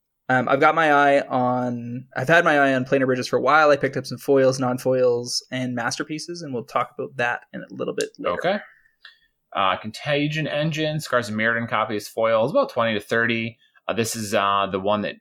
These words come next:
Speaker 2: double proliferates. So this is already up there because of Atraxa, of course, being who she is and what she does.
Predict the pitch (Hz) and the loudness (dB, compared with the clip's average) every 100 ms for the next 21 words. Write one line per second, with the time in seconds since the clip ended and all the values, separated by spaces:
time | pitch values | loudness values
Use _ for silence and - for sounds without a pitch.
0 | - 104 104 107 104 - 92 98 - 123 | -4 -2 2 2 0 -4 -4 -4 -2 0
1 | 123 127 - 110 139 - 117 107 98 95 | 0 -4 -6 -4 -2 -2 2 2 2 -2
2 | - 90 85 90 - 73 - 101 104 - | -4 -6 -6 -12 -12 -8 -2 -2 -2 -2
3 | 101 - - 104 98 - - 92 90 82 | -2 -2 -6 -4 -4 -4 -8 -6 -8 -10
4 | _ _ _ _ - - 131 - 113 107 | _ _ _ _ -6 0 2 2 -2 0
5 | 117 110 104 76 - 95 139 143 135 131 | 0 0 0 0 -4 -2 2 4 2 0